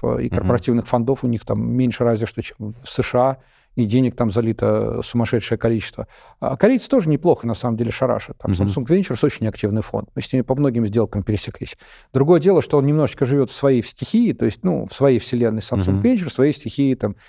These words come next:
Speaker 1: и вселенной там весь остальной Samsung. Но потихоньку и они научатся. Наверное, туже всего, наверное, японцы.
Speaker 2: Мгм.
Speaker 1: Но в целом говорить, что Восток, э, другой, нет, он не другой, он просто минус десять лет. Так что
Speaker 2: Интересно.
Speaker 1: через пять лет там будет то же самое, что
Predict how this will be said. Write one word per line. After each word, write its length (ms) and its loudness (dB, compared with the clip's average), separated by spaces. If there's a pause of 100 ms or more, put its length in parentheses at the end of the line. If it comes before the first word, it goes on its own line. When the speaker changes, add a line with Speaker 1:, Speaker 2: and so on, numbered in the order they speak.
(240)
Speaker 1:
и 40 -8
вселенной 380 2
там 160 0
весь 180 0
остальной 300 -2
Samsung. 420 -4 (300)
Но 260 4
потихоньку 600 2
и 60 4
они 180 2
научатся. 480 -2
Наверное, 220 2 (260)
туже 260 2
всего, 380 0
наверное, 340 2
японцы. 640 -2
Speaker 2:
Мгм. 340 0 (220)
Speaker 1:
Но 180 2
в 60 -2
целом 400 4
говорить, 300 4
что 160 -8
Восток, 440 2
э, 220 2
другой, 460 2
нет, 220 2
он 100 2
не 80 2
другой, 340 2
он 60 0
просто 800 0 (260)
минус 420 2
десять 320 -2
лет. 240 -4 (360)
Так 20 -16
что 80 -4
Speaker 2:
Интересно. 360 0
Speaker 1:
через 200 0
пять 220 2
лет 140 2
там 140 0
будет 160 -2
то 80 0
же 60 -6
самое, 340 0
что 380 -8